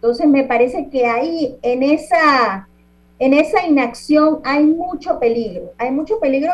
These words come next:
incluso para el mismo sistema bancario, porque el sistema bancario, el, la asociación bancaria, en realidad, eh, yo lo, lo puedo decir así, le, le hizo el juego al gobierno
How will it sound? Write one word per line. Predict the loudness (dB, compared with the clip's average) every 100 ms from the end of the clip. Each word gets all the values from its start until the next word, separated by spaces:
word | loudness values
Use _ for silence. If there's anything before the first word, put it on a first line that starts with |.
| 0
incluso | 0 0 -2 0 0 0
para | 0 0
el | 2
mismo | 0 -2 -8
sistema | -8 0 2 4 2
bancario, | 0 2 4 4 2 -2 -6 _ _ _ -2
porque | -2 0 -2 -2 -10 _ _ _ 2
el | 2
sistema | 0 0 0 2
bancario, | 2 2 2 2 2 2 0 4
el, | 2 2 -4
la | -8
asociación | -8 -8 -4 -4 -2 -4
bancaria, | -2 -2 -2 -2 0 2
en | 2
realidad, | 2 2 0 0 2 2 0 -4 -14 _ -20 _ _ 0
eh, | 4 6 4 -2 -8 _ _ _ _ _ _ _ _ _ _ _ _ _ _ _ 0
yo | 4
lo, | 4 2 -6
lo | -8 -2
puedo | -2
decir | -2 -4
así, | -4 -2 -2
le, | -2 -4
le | -4 -4
hizo | -2 -4
el | -4
juego | -6 -2 2 2 0 -8
al | -8 -2
gobierno | -2 0 -2 -2 -2 -4 -6